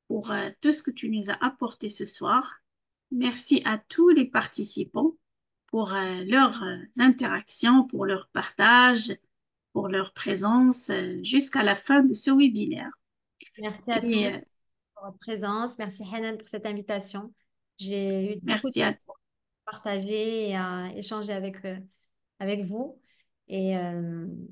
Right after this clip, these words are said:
Speaker 2: j'espère, ben voilà, qu'on aura l'occasion de, d'échanger aussi, euh, à travers, ben, ce groupe aussi que, que tu as créé.
Speaker 1: Inch'Allah.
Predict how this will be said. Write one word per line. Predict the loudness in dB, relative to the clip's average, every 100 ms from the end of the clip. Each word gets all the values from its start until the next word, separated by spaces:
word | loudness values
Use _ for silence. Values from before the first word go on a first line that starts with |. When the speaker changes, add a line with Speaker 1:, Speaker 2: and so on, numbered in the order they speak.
| _ _ _ _ _ _ _ _ _ -14
Speaker 2:
j'espère, | -8 -8 -4 -4 -4 -6
ben | -6
voilà, | -6 -8
qu'on | -10 -8
aura | -6
l'occasion | -6 -6 -6 -4 -6
de, | -4 -6 -8
d'échanger | -8 -8 -6 -6 -4 -6
aussi, | -8 -10 -8 -6
euh, | -6 -8 -8 -8 -10
à | -12
travers, | -10 -8 -8
ben, | -10 -10 -10 -12
ce | -12
groupe | -10 -8 -8 -8
aussi | -10 -10 -14 -16
que, | -12 -10 -10 -12
que | -4
tu | 4 4
as |
créé. | 2
Speaker 1:
Inch'Allah. | -6